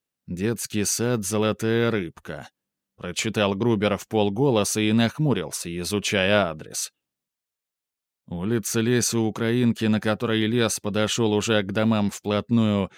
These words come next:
а сами дома заброшены много лет наз-,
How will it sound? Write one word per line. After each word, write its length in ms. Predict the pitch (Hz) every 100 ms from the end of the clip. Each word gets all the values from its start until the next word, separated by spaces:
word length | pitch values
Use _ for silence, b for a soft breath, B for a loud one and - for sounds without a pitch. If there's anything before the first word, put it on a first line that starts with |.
| b b _
а 120 | 90
сами 360 | - 117 113 107
дома 360 | 113 117 113
заброшены 680 | 104 110 110 120 110 110 107
много 360 | 107 113 107 110
лет 280 | 110 110 113
наз-, 400 | 107 98 -